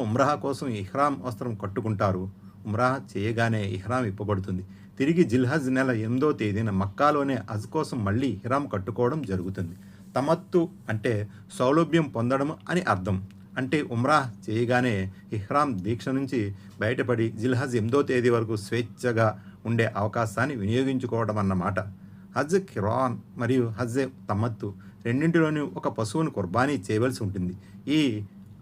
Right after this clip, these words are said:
ఆయతులో హజ్జే తమ్మత్ ప్రస్తావన వచ్చింది. ఈ హజ్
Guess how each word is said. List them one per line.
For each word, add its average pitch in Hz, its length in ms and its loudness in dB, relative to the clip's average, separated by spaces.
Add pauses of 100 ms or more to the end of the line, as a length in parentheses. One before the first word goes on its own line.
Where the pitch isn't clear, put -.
(180)
ఆయతులో 135 460 4 (180)
హజ్జే 131 260 0 (180)
తమ్మత్ 131 360 0 (260)
ప్రస్తావన 120 440 0 (720)
వచ్చింది. 98 420 -2 (320)
ఈ 147 80 -2 (120)
హజ్ 180 200 0